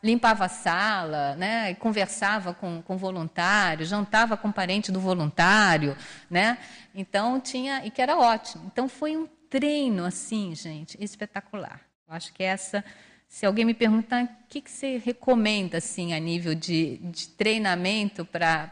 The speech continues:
pra autoliderança parapsíquica, assuma a docência conscienciológica, né? E, e, e parta pra umas itinerâncias. Eu sei que hoje tem online que facilita, mas quando der,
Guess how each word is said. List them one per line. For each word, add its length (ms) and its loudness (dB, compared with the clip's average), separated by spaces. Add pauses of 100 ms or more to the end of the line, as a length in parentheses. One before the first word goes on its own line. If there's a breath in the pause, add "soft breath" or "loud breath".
(120)
pra 160 2
autoliderança 880 0
parapsíquica, 880 -8 (340 soft breath)
assuma 400 -4
a 40 -4
docência 540 -6
conscienciológica, 1160 -8 (440 loud breath)
né? 440 -6
E, 680 -10
e, 120 -14
e 40 -10 (240)
parta 380 0
pra 160 -8
umas 240 -6
itinerâncias. 760 -6
Eu 120 -16
sei 100 -10
que 120 -10
hoje 180 -6
tem 100 -6
online 440 -4
que 100 -14
facilita, 680 -8
mas 300 -8 (160)
quando 240 -4
der, 400 -6